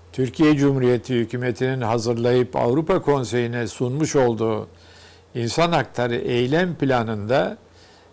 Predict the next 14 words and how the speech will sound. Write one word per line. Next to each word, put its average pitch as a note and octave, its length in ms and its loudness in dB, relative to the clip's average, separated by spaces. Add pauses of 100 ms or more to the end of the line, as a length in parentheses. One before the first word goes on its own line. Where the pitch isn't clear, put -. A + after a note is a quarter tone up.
(120)
nelerin D#3 800 4 (320)
daha C3+ 240 4
fazla B2+ 420 2
yer B2 220 4
alması, A#2 680 2 (720)
ne C#3 200 2
şekilde E3 540 2
yer C3 300 6
alması A#2+ 540 0
gerektiği B2+ 800 2
konularında B2 880 0 (680)
öyle D3 260 6
anlaşılıyor C#3+ 720 4
ki F3 360 2